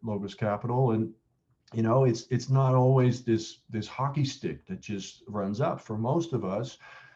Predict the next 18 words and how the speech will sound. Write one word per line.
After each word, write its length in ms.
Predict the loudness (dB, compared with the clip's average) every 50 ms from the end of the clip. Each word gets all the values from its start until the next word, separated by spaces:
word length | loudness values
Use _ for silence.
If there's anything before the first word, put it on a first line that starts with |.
| _ _
you 80 | -4 -2
know, 120 | -2 -2
it 120 | -2 -2 0
takes 240 | 0 0 0 -2
some 200 | -6 -6 -6 -6
time 340 | -4 -2 -4 -2 -2 -4 -6 -4
to 140 | -4 -6
adjust, 560 | -6 -6 -4 -2 0 0 0 0 -2 -4 -6 -8
to 300 | -6 -6 -6 -6 -8 -8 -6
kind 180 | -6 -4 -4
of 140 | -4 -6 -10
tweak, 520 | -12 -8 -6 -2 0 0 0 0 -2 -6 -12
to 60 | -14
find 300 | -10 -6 -4 -4 -2 -4
the 80 | -4 -8
products 440 | -6 -4 -2 0 0 0 -2 -4 -6
that 120 | -6 -6
work, 460 | -2 0 0 0 0 0 -4 -6 -12